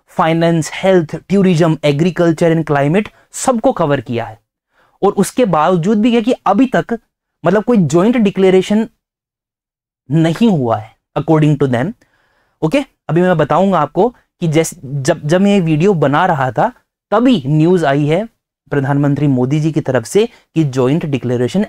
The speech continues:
एडॉप्ट हो चुका है। Normally जो समिट्स होते हैं ना वो without ज्वाइंट डिक्लेरेशन भी कन-, कन्वीनिएंट हो जाते हैं, खत्म हो जाते हैं, ज्वाइंट डिक्लेरेशन हो ही नहीं पाता है। ज्वाइंट डिक्लेरेशन का मतलब होता है एक कॉमन डॉक्यूमेंट,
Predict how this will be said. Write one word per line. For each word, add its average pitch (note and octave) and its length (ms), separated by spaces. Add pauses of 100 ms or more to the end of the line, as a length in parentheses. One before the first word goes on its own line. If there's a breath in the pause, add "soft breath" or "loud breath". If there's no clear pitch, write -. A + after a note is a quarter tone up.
एडॉप्ट B2 340
हो A#2 260
चुका A2+ 340
है। B2+ 240 (280 soft breath)
Normally C#3 400
जो E3+ 120
समिट्स E3 500
होते E3 180
हैं G3 80
ना A3 180
वो E3 120
without D#3 540
ज्वाइंट F#3 260
डिक्लेरेशन G3 420
भी A3 200 (500 soft breath)
कन-, F3 260
कन्वीनिएंट F3+ 480
हो D3+ 60
जाते C#3+ 220
हैं, C3 80
खत्म D#3+ 240
हो C#3+ 80
जाते A2 280
हैं, G2+ 80 (600)
ज्वाइंट E3+ 260
डिक्लेरेशन G3+ 380
हो F3+ 200
ही A3+ 100
नहीं A#3 140
पाता C#3+ 260
है। A#2 100 (280 soft breath)
ज्वाइंट F#3 300
डिक्लेरेशन A3 460
का G#3 80
मतलब G3 300
होता E3 220
है C4 120 (240 loud breath)
एक G3+ 140 (100)
कॉमन B3+ 360
डॉक्यूमेंट, F#3+ 580